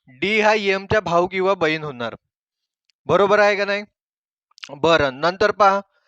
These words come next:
डी डॉलर के. डी डॉलर के म्हणजे काय होणार? इथं पहा काय दिलं आहे? ए हा बीचा पती आहे.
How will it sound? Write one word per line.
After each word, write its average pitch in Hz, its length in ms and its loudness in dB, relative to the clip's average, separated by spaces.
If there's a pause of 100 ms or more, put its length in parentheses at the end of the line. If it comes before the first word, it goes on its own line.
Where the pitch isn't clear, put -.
(240)
डी 170 300 -2
डॉलर 208 400 4 (100)
के. 170 140 0 (640)
डी 151 240 -2
डॉलर 214 340 4
के 214 260 -2
म्हणजे 208 280 -8
काय 202 200 0
होणार? 202 320 -2 (140)
इथं 180 260 -2
पहा 202 220 4
काय 196 220 -2
दिलं 190 220 0
आहे? 208 140 -2 (220)
ए 202 120 4
हा 208 180 4
बीचा 190 400 -4
पती 185 400 -4
आहे. 123 100 -4